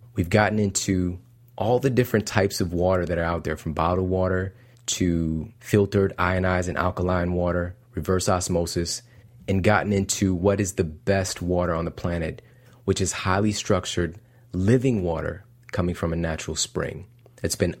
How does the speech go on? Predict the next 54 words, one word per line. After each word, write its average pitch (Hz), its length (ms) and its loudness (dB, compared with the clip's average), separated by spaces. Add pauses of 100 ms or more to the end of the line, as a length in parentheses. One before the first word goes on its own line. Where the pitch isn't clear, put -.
unpolluted 101 680 0 (420)
and 87 100 -2
untampered 98 480 0
with, 82 260 -2
and 82 100 -4
we 90 80 0
don't 87 120 0
have 82 220 -4
any 104 220 2
of 101 60 4
those 98 180 2
problems 92 640 0 (440)
that 90 120 4
we're 90 100 2
trying 98 300 0
to 85 60 0
get 82 240 0
rid 113 220 4
of 80 400 -2 (280)
with 87 340 -2 (160)
pharmaceuticals 85 600 0
showing 87 320 0
up 82 120 -6
in 87 60 -2
the 85 60 0
water, 82 480 -2 (440)
chemicals 90 400 0
added 85 200 0
to 85 100 -4
the 82 40 -2
water, 80 320 -2
all 80 180 -2
that 78 160 -4
kind 82 160 -10
of 82 80 -8
stuff. - 300 -10
So - 120 -4
we're 85 120 0
just 85 180 -2
avoiding 87 420 0
that - 140 -6
whole 110 380 2
situation, 87 720 -2 (360)
and 90 100 0
that's 92 160 2
what 98 80 6
we 90 60 4
really 90 180 2
wanna 82 180 0
do. 78 380 -4
It's - 180 -6
not 98 260 2
just 117 180 2
about 101 420 4